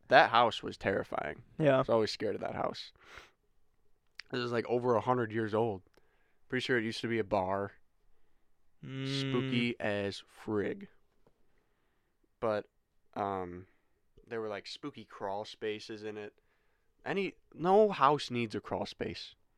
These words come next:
Speaker 2: What are crawl spaces for?
Speaker 1: Like,
Speaker 2: To help
Speaker 1: storage.
Speaker 2: you work?
Speaker 1: Storage, uh, working, like,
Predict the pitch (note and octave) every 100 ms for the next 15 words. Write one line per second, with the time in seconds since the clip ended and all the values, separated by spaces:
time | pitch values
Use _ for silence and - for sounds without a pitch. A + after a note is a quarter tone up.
0 | _ - - _ _ _ _ - D#3+ G#3
1 | - F3+ - E3+ - D#3 - F3 C#3 -
2 | A#2+ C#3 D3+ B2 G#2 A2 A2 B2+ C3+ C3+
3 | D3 - - _ - - - B2+ B2+ B2
4 | A#2 - - A2+ F2+ F#2+ A2+ A#2 B2 A2
5 | A2 G#2 F#2+